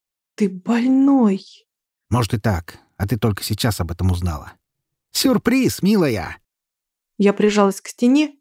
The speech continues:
Speaker 1: непроизвольно положив руки на живот, и боялась даже дышать. Олег заметил мой жест и хмыкнул.
Speaker 2: «Значит,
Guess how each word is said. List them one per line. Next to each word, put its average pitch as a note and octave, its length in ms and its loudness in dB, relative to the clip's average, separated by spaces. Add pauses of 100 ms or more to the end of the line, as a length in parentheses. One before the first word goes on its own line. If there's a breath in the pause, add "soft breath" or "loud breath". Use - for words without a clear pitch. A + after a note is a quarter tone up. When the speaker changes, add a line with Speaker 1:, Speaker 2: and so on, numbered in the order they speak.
Speaker 1:
непроизвольно A#3+ 600 4
положив A#3 480 2
руки A#3+ 260 -4
на A#3+ 120 4
живот, A#3+ 520 -2 (280)
и G3+ 80 -2
боялась G#3+ 460 2
даже A3 280 0
дышать. G#3+ 680 -4 (680)
Олег G3+ 280 2
заметил A3+ 460 4
мой G3 160 6
жест A3 340 0
и - 60 -20
хмыкнул. G3 680 -2 (480)
Speaker 2:
«Значит, A2+ 380 -2